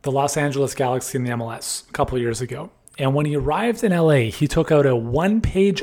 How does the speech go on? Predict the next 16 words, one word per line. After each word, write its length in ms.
ad 420
in 140
the 200
L 140
A 100
Times. 640
And 160
the 160
ad 480
was 180
this: 400
"Los 260
Angeles, 680
comma, 440
you're 180
welcome 540